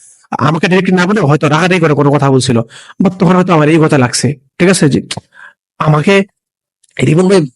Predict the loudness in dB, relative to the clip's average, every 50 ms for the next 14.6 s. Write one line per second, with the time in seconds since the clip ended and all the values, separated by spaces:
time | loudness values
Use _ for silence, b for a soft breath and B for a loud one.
0 | _ _ _ _ -6 -2 0 0 2 2 0 0 0 0 0 0 0 2 2 2
1 | 2 2 0 0 0 0 2 2 0 2 2 2 2 2 2 2 0 -2 -2 _
2 | _ _ _ _ _ _ _ _ -4 -2 0 0 2 2 0 2 2 2 2 2
3 | 2 2 2 0 0 0 -2 -2 -2 -2 -2 -2 -2 -2 0 0 2 2 2 0
4 | 0 0 -2 -2 -2 -4 -2 -2 -2 -4 -2 -2 -2 0 2 2 0 0 0 0
5 | -2 0 0 0 0 0 0 2 2 2 0 0 -2 B B B B B B B
6 | B B B -2 0 2 2 2 2 2 2 2 2 0 0 0 0 0 0 0
7 | -2 _ B B B B B B 0 0 2 2 0 0 0 0 0 0 2 2
8 | 2 2 0 0 -2 _ _ _ -6 -2 0 0 0 0 0 0 -2 0 0 0
9 | 0 2 2 2 0 0 0 0 2 2 2 0 0 0 0 2 2 2 2 2
10 | 2 0 0 -2 0 0 0 0 0 0 2 2 2 2 2 2 2 0 0 -2
11 | B B B B B B B _ _ -4 -2 -2 0 -2 -2 0 0 0 2 2
12 | 0 0 0 0 -2 -2 _ _ _ -20 -10 -4 -2 -2 0 0 0 0 2 2
13 | 2 2 2 2 2 0 0 0 0 0 0 0 0 0 0 0 -2 -4 -4 _
14 | _ b b b b -2 0 0 0 2 0 -2